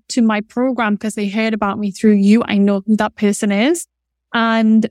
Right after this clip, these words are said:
that's the way that I've thought about community. It's not that I put out a piece of content or I put out a product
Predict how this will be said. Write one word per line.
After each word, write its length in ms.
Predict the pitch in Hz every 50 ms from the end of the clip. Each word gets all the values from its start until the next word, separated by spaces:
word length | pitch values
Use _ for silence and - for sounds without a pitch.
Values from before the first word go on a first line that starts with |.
| _ -
that's 480 | 208 226 233 254 269 - - - - -
the 80 | 277
way 180 | 262 277 269 262
that 140 | 240 240 233
I've 140 | 226 220
thought 280 | - - - 226 233 226
about 280 | - 220 202 196 208 -
community. 600 | - - 208 202 202 196 196 185 - 220 208 208
It's 260 | - - 214 - -
not 380 | 214 214 220 220 233 - -
that 140 | - 233 226
I 100 | 220 214 214 _ -
put 80 | - 220
out 200 | 220 214 214 233
a 20 | -
piece 240 | _ - 214 - -
of 140 | 208 -
content 480 | - - - 220 214 214 214 214 202 214
or 160 | - 220 202 196
I 60 | 196
put 220 | 196 _ - 214
out 200 | 214 202 214 -
a 120 | - _ -
product 300 | 220 214 208 202 208